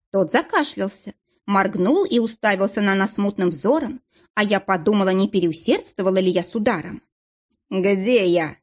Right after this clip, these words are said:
Аникеев то ли туго соображал, то ли реально забыл, на кой чёрт он припёрся в эту квартиру. Я хмыкнула и отвернулась, а Ритка с места в карьер принялась поносить Аникеева,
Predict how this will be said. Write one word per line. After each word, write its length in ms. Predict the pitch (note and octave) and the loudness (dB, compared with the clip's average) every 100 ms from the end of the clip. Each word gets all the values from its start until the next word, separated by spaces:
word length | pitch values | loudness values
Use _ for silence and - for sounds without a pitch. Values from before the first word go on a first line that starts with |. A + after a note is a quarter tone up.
| _ _ _ _ | _ _ _ _
Аникеев 580 | G3 F3+ F#3 F#3 G3+ G3 | 0 2 2 2 0 0
то 100 | G3+ | -2
ли 120 | F#3+ | -2
туго 260 | F3+ G#3+ G3+ | 0 -2 -2
соображал, 800 | - F#3 F#3 F3 D#3 F3 C4 D4 _ _ _ | 0 0 0 -2 -2 -2 -4 -6 _ _ _
то 120 | G4+ | 0
ли 160 | G4+ C4 | 4 4
реально 380 | G3+ G3+ G3 - | 4 2 2 -2
забыл, 480 | G3+ F#3 F#3 E4 F4 | -2 -2 2 4 4
на 160 | G#3 | 2
кой 200 | - G3+ | 0 -2
чёрт 320 | G3+ G#3+ G3 - | 0 -2 -2 0
он 160 | G#3+ | 0
припёрся 520 | G#3+ G3+ G3+ F#3+ - | 0 0 0 -2 -2
в 40 | F#3 | -4
эту 180 | F#3 F#3 | -4 -2
квартиру. 640 | F#3+ D4+ - G#3+ D3+ - _ _ _ _ _ - | -2 -2 -2 -4 -4 -8 _ _ _ _ _ -6
Я 220 | F#3 F#3 | -2 0
хмыкнула 480 | - G3 - F#3+ E3+ | 0 -4 -2 -2 -2
и 140 | F#3+ | -2
отвернулась, 800 | F#3+ B3+ G#4+ F4 A3+ F#3+ G#3 - _ _ _ | -2 0 2 2 2 -4 -8 -16 _ _ _
а 140 | E4+ G4 | -2 0
Ритка 260 | G4+ A#3 | -2 -4
с 120 | A#3 | -4
места 300 | G#3 G3+ G3+ | -2 -2 -2
в 100 | F#3+ | -6
карьер 440 | - F#3 F#3 C4 - | -2 -2 0 0 0
принялась 500 | - G3 G3 G3 - | -2 0 2 0 0
поносить 500 | G3 G3 - A3 - | -2 0 0 -4 -2
Аникеева, 760 | F3+ E3 - B3+ D#4+ A3+ - | 0 0 0 0 0 -2 -6